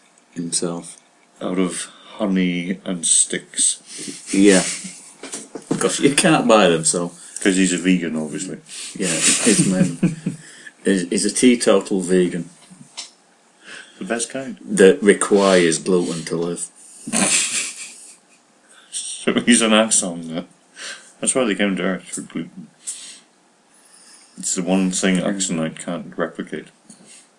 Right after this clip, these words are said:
Speaker 1: So much for being a wonder material.
Speaker 2: What? 'Cause it can't <laughs> replicate, it can replicate everything but gluten, so it's
Speaker 1: Yeah.
Speaker 2: not a wonder material
Speaker 1: Yeah.
Speaker 2: anymore.
Speaker 1: <laughs> It's fucking rubbish.
Speaker 2: What,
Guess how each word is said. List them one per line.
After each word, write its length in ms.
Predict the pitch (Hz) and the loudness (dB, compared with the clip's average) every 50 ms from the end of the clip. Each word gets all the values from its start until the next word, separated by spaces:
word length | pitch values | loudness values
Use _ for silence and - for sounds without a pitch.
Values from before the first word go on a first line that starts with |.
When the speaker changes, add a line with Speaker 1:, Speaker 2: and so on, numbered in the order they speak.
| _ _ - - - - _ _ - - - - | _ _ -16 -16 -16 -18 _ _ -12 -6 -2 0
Speaker 1:
So 260 | - - 123 110 107 | 2 4 4 4 4
much 220 | 104 107 101 - | 2 2 0 0
for 100 | - - | -2 -2
being 220 | 87 92 95 95 90 | -2 0 0 0 -2
a 40 | 82 | -4
wonder 420 | 80 76 80 78 82 92 95 92 | -4 -6 -6 -6 -6 -6 -6 -8
material. 540 | 85 76 80 - - - - 78 76 78 - - _ _ - - - - _ - - - | -8 -10 -12 -12 -12 -10 -10 -10 -10 -10 -12 -14 _ _ -20 -20 -20 -20 _ -20 -16 -10
Speaker 2:
What? 300 | 104 90 80 76 - - | -6 -6 -6 -6 -8 -10
'Cause 180 | - - - - | -6 -4 -2 -2
it 80 | 104 - | -2 0
can't 360 | - - - - - - - - | -2 0 2 4 4 4 4 2
<laughs> 80 | - | 0
replicate, 560 | - 131 - - - - - - - 139 - - | 2 2 2 2 2 2 2 4 4 4 2 2
it 100 | - - | 2 2
can 140 | - 110 | 4 6
replicate 400 | 110 113 110 107 117 107 107 - | 6 4 4 2 0 -2 -2 0
everything 520 | - 101 98 92 92 95 90 90 95 90 85 | 2 2 2 2 2 0 2 2 2 2 2
but 160 | 90 90 - | 0 0 0
gluten, 460 | - 95 90 90 92 - 95 90 78 | 0 0 0 0 -2 -4 -8 -8 -6
so 160 | - - 90 | -4 -4 -2
it's 80 | 85 104 | -2 0
Speaker 1:
Yeah. 100 | 98 95 | 0 2
Speaker 2:
not 120 | 87 87 87 | 2 2 2
a 40 | 87 | 0
wonder 420 | 82 82 87 87 85 85 82 80 | -2 -2 -2 -4 -4 -4 -4 -4
material 520 | 78 80 78 - 82 80 80 78 78 80 | -4 -4 -2 -2 -2 -2 -2 -4 -6 -6
Speaker 1:
Yeah. 80 | 80 78 | -4 -2
Speaker 2:
anymore. 280 | 104 95 92 92 80 - - - - - - - - - - - | -2 0 -2 -2 -4 -8 -12 -16 -16 -16 -16 -16 -18 -20 -18 -14
Speaker 1:
<laughs> 200 | 151 127 104 - - _ - - - | -14 -12 -12 -14 -12 _ -10 -6 -6
It's 240 | - - - - - | -6 -6 -4 -4 -4
fucking 340 | 131 113 - - 98 87 85 | -4 -4 -4 -6 -6 -4 -2
rubbish. 500 | 92 107 110 - - - - - - - - _ _ _ _ _ _ _ - - - - - - - - - - - - - - - - - - - _ _ _ _ _ _ _ _ _ _ _ _ _ _ _ - | -2 -2 -2 -2 -6 -10 -10 -14 -18 -18 -20 _ _ _ _ _ _ _ -8 -8 -6 -8 -8 -8 -10 -10 -10 -12 -14 -16 -18 -20 -20 -20 -20 -20 -20 _ _ _ _ _ _ _ _ _ _ _ _ _ _ _ -6
Speaker 2:
What, 200 | 120 120 139 143 | -4 -2 -2 -2